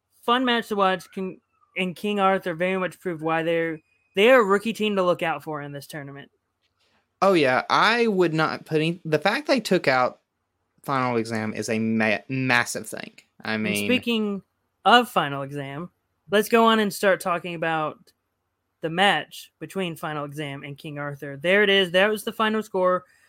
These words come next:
Speaker 1: thirty-three to thirty. Nothing, like, Final sh-, Exam should not lower their heads. I mean, Ar-, um,
Speaker 2: No.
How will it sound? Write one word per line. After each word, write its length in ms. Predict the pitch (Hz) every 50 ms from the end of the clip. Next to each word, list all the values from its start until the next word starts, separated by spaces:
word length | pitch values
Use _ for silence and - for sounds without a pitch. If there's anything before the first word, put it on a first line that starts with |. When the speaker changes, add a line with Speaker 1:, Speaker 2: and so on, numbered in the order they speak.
| _ _ _ -
Speaker 1:
thirty-three 440 | 220 226 254 285 302 233 277 262 254
to 80 | 247 233
thirty. 560 | - 220 202 190 185 175 175 170 170 156 _ _ _ - 156
Nothing, 920 | 156 165 175 185 202 220 247 226 - 240 226 214 196 185 180 170 165 156 _ _ _ _ _ -
like, 180 | 180 165 160 -
Final 340 | 208 208 214 220 220 214 202
sh-, 220 | 196 - 202 190 - -
Exam 400 | 165 151 160 180 175 165 160 151
should 220 | - 185 175 156
not 540 | 160 156 151 151 165 170 180 170 147 135 - _ _ _ _ _ _ _ _ _ _ _ _ _ _ _ _ _ _ -
lower 320 | 160 170 170 170 165 160
their 180 | 156 151 151 147
heads. 380 | 160 175 165 147 139 139 160
I 80 | 175 170
mean, 240 | 180 180 180 175 180
Ar-, 280 | 165 190 202 208 - - -
um, 320 | 175 180 180 165 143 170 160
Speaker 2:
No. 120 | 151 -